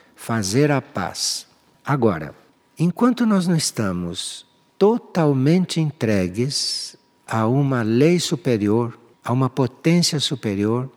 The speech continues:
a uma vida superior, ao nosso ser superior, a mônada,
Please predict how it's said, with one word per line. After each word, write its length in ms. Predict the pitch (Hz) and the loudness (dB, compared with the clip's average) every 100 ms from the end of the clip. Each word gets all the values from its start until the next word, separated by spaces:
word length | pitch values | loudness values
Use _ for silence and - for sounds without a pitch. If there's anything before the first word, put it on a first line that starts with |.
| _ | _
a 80 | 113 | 0
uma 240 | 131 135 | 2 2
vida 440 | 117 110 185 170 151 | -2 0 2 2 -2
superior, 760 | - 135 110 101 104 120 135 - _ _ _ _ _ - | -2 -6 -4 -2 0 -2 -4 -10 _ _ _ _ _ 0
ao 180 | 139 | 2
nosso 440 | 147 165 185 - 156 | 4 4 2 0 -2
ser 440 | - - 175 185 | -2 0 4 2
superior, 840 | 160 - 139 117 104 110 139 135 107 - _ | 2 -4 0 2 2 4 2 0 -8 -14 _
a 100 | 107 | -4
mônada, 680 | 101 123 127 104 92 90 | 0 2 2 0 -4 -8